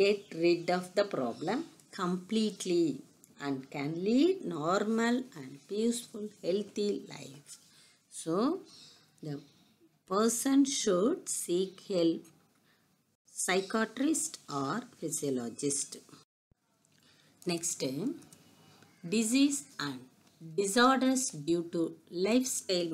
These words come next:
modification. Nowadays, the lifestyle is changed due to the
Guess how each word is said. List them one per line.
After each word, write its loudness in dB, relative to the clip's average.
modification. -10
Nowadays, -6
the -4
lifestyle 0
is -6
changed 0
due -2
to -4
the -6